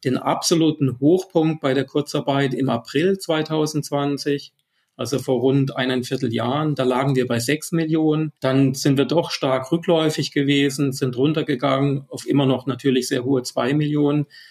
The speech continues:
Dann wieder der Anstieg auf über drei Millionen und jetzt im April zwei Komma drei Millionen.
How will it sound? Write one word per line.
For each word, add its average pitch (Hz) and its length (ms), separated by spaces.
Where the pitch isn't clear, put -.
Dann 131 240
wieder 151 260
der - 260
Anstieg 151 680
auf 135 200
über 143 200
drei 127 280
Millionen 143 520
und - 140
jetzt 139 180
im 131 120
April 147 320
zwei 131 200
Komma 127 240
drei 123 260
Millionen. 156 420